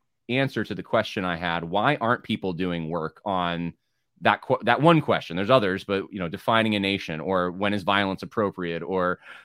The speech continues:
you know, I don't know, there's so many questions. So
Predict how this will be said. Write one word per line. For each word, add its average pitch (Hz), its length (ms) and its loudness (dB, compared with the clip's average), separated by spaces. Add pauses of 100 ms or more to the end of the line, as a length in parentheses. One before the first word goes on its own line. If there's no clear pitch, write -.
(100)
you 98 80 -2
know, 90 100 0
I 120 80 6
don't 120 100 8
know, 95 40 0
there's 107 140 -2
so 180 120 6
many 151 200 4
questions. 95 640 0 (680)
So 185 420 2